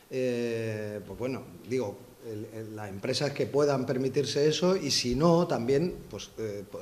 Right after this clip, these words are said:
los propios trabajadores pueden asumir el coste de la inscripción, porque el coste de la inscripción, eh, es el resultado del coste de la organización de esto. Es decir, la, el, el uso de las pistas,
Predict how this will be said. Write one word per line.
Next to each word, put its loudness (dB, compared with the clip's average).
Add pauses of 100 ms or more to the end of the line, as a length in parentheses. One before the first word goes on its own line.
los -4
propios 4
trabajadores 4
pueden 2
asumir -2
el 0
coste -4
de 2
la 4
inscripción, 0 (520)
porque 6
el -4
coste 0
de 6
la 6
inscripción, 6 (400)
eh, 4
es 4
el 6
resultado 8
del 2
coste 8
de 0
la 4
organización 0
de -4
esto. -8 (220)
Es -2
decir, -2 (380)
la, -2
el, -2 (100)
el 0
uso 2
de 4
las 2
pistas, 8